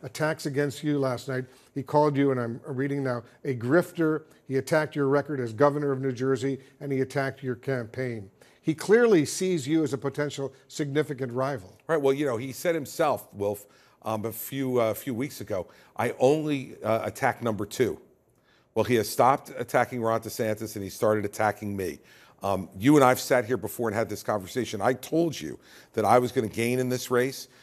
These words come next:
Speaker 2: We've seen it now in all the polling in New Hampshire. I'm a second place in, in New Hampshire. Um, we are going to take on Donald Trump directly. Um, and, uh, he doesn't like it when he's taken on directly and he's confronted. I'm the only one on that stage who was unwilling to raise my hand beside Asa Hutchinson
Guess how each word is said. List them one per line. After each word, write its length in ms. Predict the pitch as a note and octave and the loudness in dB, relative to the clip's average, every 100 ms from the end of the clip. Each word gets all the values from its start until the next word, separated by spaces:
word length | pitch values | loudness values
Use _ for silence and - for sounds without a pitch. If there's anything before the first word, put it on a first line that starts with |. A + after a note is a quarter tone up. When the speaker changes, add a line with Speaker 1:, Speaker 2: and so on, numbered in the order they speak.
| _ | _
Speaker 2:
We've 160 | A#2 G#2 | -6 -4
seen 220 | - B2 | -2 -2
it 60 | B2 | -2
now 160 | A#2 | -4
in 80 | A2 | -2
all 140 | A2 B2+ | 0 0
the 80 | |
polling 320 | B2+ C3+ B2 A#2+ | 0 -2 -2 -4
in 80 | |
New 80 | A2+ | -6
Hampshire. 400 | A2 A#2 A2+ - | -4 -4 -4 -4
I'm 140 | G#2 G2 | -4 -6
a 20 | |
second 320 | - A#2 A2+ | -4 -4 -4
place 360 | - A#2 A2 A#2 | -4 -2 -2 -6
in, 180 | G#2+ | -8
in 180 | G#2+ A2+ | -8 -8
New 120 | A2 | -6
Hampshire. 440 | G#2+ A2 A2 A#2 G#2+ - - - _ | -4 -6 -6 -10 -10 -14 -20 -20 _
Um, 320 | G#2 G#2 G#2 - | 0 0 0 -8
we 240 | A2+ A2 C#3+ | -4 2 4
are 100 | D3 | 4
going 280 | A#2 B2 A2+ | 2 0 0
to 40 | |
take 300 | - B2 - | -2 -4 0
on 160 | A#2 A2 | -4 0
Donald 300 | A2 G#2+ G2+ | -2 -2 -4
Trump 260 | - G#2 | -6 -6
directly. 540 | - F#2+ G2 - C3 - - - - - | -4 0 0 0 -4 -4 -20 -20 -20 -8
Um, 360 | A#2 A2+ A2+ - | -2 -2 -2 -6
and, 340 | A#2 A#2 A2 | -2 -2 2
uh, 200 | A#2 A2+ | 4 2
he 240 | - - D3+ | 0 0 0
doesn't 200 | D3 C3+ | 0 -2
like 240 | D#3+ D#3 | -2 0
it 140 | A2 | -6
when 100 | - | -4
he's 140 | G#2+ - | -6 -2
taken 240 | A2+ G2+ | -4 -2
on 140 | G#2 G2+ | -4 -4
directly 420 | G#2 G2+ - G2 | -4 -4 -6 -8
and 80 | G2+ | -8
he's 100 | - | -10
confronted. 600 | F#2 - A2+ G2+ - - - - - | -14 -8 -4 -4 -8 -16 -20 -20 -6
I'm 140 | A#2 | -4
the 100 | B2 | -2
only 200 | B2 D#3 | 0 2
one 120 | D#3+ D3 | 4 4
on 60 | C3+ | 4
that 160 | B2 | 0
stage 480 | - - G2+ E2 - _ _ _ | 0 -2 0 -2 -10 _ _ _
who 80 | A#2+ | 0
was 120 | A2 | 2
unwilling 460 | C3 B2+ C3 B2+ | 2 2 2 0
to 140 | - F#2+ | -4 0
raise 260 | A#2 B2 | 0 2
my 160 | A#2+ B2+ | 0 -2
hand 280 | A#2 G#2+ E2+ | -2 -6 -8
beside 320 | G#2+ G#2 G#2+ | -2 0 2
Asa 220 | A2+ G#2+ | 0 0
Hutchinson 540 | G2 B2 G2+ - E2+ | 0 0 -6 -10 -10